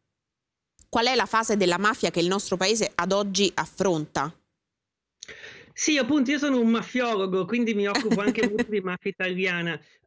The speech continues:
Speaker 2: Eh, come dice lei, l'arresto di Matteo Messina Denaro è una bellissima notizia e sono estremamente felice che sia avvenuto.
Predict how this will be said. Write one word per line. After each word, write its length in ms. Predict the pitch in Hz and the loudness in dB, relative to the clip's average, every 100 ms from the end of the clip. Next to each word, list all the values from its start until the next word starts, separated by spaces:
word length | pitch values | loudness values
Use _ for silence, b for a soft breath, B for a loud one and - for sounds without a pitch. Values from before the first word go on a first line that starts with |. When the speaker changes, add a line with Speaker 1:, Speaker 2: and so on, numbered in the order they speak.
| _ | _
Speaker 2:
Eh, 140 | 196 170 | -8 -4
come 200 | 240 240 | -2 -2
dice 280 | 247 233 247 | -2 -4 -4
lei, 180 | 262 | -2
l'arresto 460 | 254 202 196 220 220 | -2 -2 -4 -4 -4
di 80 | 202 | -4
Matteo 380 | 185 175 208 208 | -4 -4 -4 -2
Messina 420 | 202 175 208 196 | -4 -4 -6 -4
Denaro 380 | 185 185 214 214 | -2 -2 -2 -2
è 20 | |
una 140 | 185 | -2
bellissima 560 | 165 170 175 175 220 190 | -2 -4 -4 -4 -2 -2
notizia 680 | 175 160 202 220 - 196 165 | -2 -4 -4 -4 -4 -4 -4
e 260 | 156 165 - | -4 -4 -6
sono 260 | 185 180 | -4 -4
estremamente 540 | 170 - 165 185 185 180 | -4 -4 -2 0 0 -2
felice 400 | 175 175 175 196 | 0 0 0 0
che 100 | 175 | 0
sia 200 | 175 165 | 0 0
avvenuto. 680 | 165 170 185 175 170 151 | 2 2 4 2 2 -2